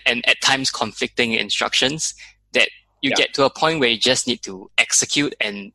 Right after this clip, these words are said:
Speaker 1: and just start doing, and then you figure out what works for you and, and what works for other people, you know, like, something that works for other people might not be the same for you. And yeah, so
Speaker 2: Yeah.
Speaker 1: it's something I definitely agree with. And since we're on the topic of,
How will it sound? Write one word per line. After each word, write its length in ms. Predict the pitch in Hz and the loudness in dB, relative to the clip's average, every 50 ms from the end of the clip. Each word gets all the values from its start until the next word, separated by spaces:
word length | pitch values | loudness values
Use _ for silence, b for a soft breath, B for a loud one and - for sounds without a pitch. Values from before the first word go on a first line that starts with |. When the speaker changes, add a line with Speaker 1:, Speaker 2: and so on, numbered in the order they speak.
| _ - 117 | _ -6 -4
Speaker 1:
and 100 | 110 104 | -2 0
just 240 | 120 123 117 - | 0 0 2 2
start 260 | - - 127 - - - | 2 2 2 0 0 -4
doing, 380 | 123 110 113 120 135 160 170 - | -4 0 0 0 0 0 -2 0
and 140 | 117 113 | 0 2
then 140 | 117 117 120 | 2 0 0
you 100 | 110 113 | -2 -6
figure 260 | - - 117 101 113 | -6 -6 -2 0 2
out 160 | 110 113 - 113 | 2 2 2 2
what 220 | 120 110 110 107 | 0 0 0 -2
works 220 | - - - - | -6 -4 -4 -4
for 100 | - - | -2 -2
you 220 | 107 107 107 110 110 | -2 -2 0 -2 -2
and, 360 | - 110 107 104 101 101 - - | -2 -2 -2 -4 -8 -10 -6 -4
and 120 | 110 110 | -4 0
what 140 | 113 110 110 | 0 0 0
works 180 | 110 113 - - | -2 -2 -2 -2
for 240 | - - 98 92 - _ _ _ _ _ _ _ - - | -2 -2 -8 -8 -8 _ _ _ _ _ _ _ -2 -2
other 160 | 110 107 107 | 0 0 -2
people, 320 | - - 104 - 104 98 | -4 -6 -10 -8 -8 -8
you 80 | 95 98 | -6 -4
know, 140 | 104 104 107 | -4 -4 -2
like, 180 | 104 104 - _ _ B B B B B B _ _ _ _ _ _ _ | -2 -2 -4 _ _ B B B B B B _ _ _ _ _ _ _
something 420 | - - - 147 143 135 175 165 | -12 -4 -2 -2 0 2 2 2
that 140 | 151 127 117 | 2 2 2
works 220 | 139 123 - - | 2 2 2 0
for 180 | - - 110 107 | 0 0 0 2
other 160 | 113 117 120 | 2 2 0
people 300 | - - 117 - 113 107 | 0 -6 -6 -4 -2 -2
might 120 | 101 98 | -2 0
not 160 | 101 107 104 - - | 0 -2 -4 -4 -6
be 60 | - | -8
the 140 | 104 101 101 | -6 -4 -4
same 240 | - - 104 98 98 | -4 -4 -6 -6 -8
for 160 | - - 101 | -12 -12 -14
you. 240 | 92 90 92 90 - _ - | -14 -14 -16 -18 -16 _ -6
And 240 | 104 98 95 98 - _ _ _ B B B B B B - | -6 -6 -8 -10 -20 _ _ _ B B B B B B -2
yeah, 160 | 107 98 95 | 0 0 0
so 220 | - - 127 120 - 110 | 0 0 -2 0 0 0
Speaker 2:
Yeah. 80 | - | 0
Speaker 1:
it's 100 | 131 - | 0 2
something 300 | - 151 147 127 165 151 | 2 0 2 2 2 2
I 80 | 123 107 | 2 2
definitely 400 | - 104 - - 113 107 98 90 | 0 -2 -2 -2 -2 -2 -2 -2
agree 240 | - - 101 95 82 | -6 -10 -10 -10 -10
with. 280 | - 95 - - - _ B B B B B B B B _ - | -12 -18 -20 -20 -20 _ B B B B B B B B _ 2
And 560 | 135 135 139 135 139 135 131 131 135 135 - - _ _ - _ b b b b b b | 2 2 2 2 2 0 0 0 -2 -6 -10 -16 _ _ -20 _ b b b b b b
since 260 | - - 220 226 175 | 0 2 2 4 4
we're 60 | 165 | 4
on 80 | 139 123 | 4 2
the 80 | 107 - | 2 -2
topic 380 | - - 120 - - 131 - 104 | 0 -2 -2 0 0 -4 -2 -2
of, 140 | 107 101 | -4 -6